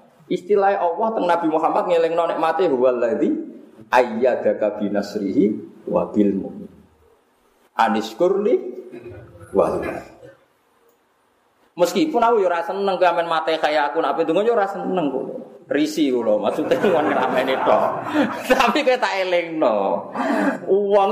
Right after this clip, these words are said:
iki iso sambung Kanjeng Nabi barokahe bayina. Bayina iku sing nerangno sahabat, nerangno ning tabiin, tabiin nerangno tabi'i tabiin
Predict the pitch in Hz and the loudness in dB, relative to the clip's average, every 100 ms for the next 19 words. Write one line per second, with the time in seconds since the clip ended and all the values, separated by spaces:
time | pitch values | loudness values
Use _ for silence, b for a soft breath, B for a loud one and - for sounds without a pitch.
0 | 233 247 190 180 160 151 151 139 127 127 | 0 2 2 4 2 2 2 2 2 0
1 | 117 107 - 214 214 123 123 123 147 151 | 0 -2 -2 -2 2 2 2 0 -2 0
2 | 120 104 101 107 104 82 - 131 151 147 | 0 0 0 0 0 -2 2 2 4 2
3 | 139 180 160 127 113 117 113 107 90 87 | 2 2 -2 0 0 0 0 -2 0 -2
4 | - 156 143 135 120 123 117 110 104 107 | 2 0 2 0 0 -2 -4 0 0 0
5 | 104 98 170 156 147 160 170 151 139 131 | -2 -2 0 2 2 2 -2 0 0 0
6 | 127 117 123 113 107 107 - 101 170 | 0 -2 -2 -4 0 0 0 -2 -2